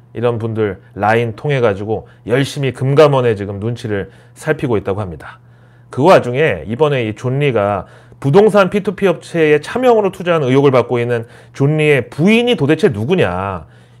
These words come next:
여기에 대해서 한 인터넷 매체에서 캐보다가 뜬금포로 부자 언니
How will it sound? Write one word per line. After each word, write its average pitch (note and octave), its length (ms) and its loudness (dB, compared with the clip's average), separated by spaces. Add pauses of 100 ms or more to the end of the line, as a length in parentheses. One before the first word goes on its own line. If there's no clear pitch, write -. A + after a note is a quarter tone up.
여기에 C#3+ 220 4
대해서 C#3 240 2
한 C3+ 200 -2
인터넷 D3+ 360 0
매체에서 A2+ 760 0 (300)
캐보다가 F#3 800 2 (340)
뜬금포로 A#3 800 0 (440)
부자 G#3 400 6
언니 G3+ 200 2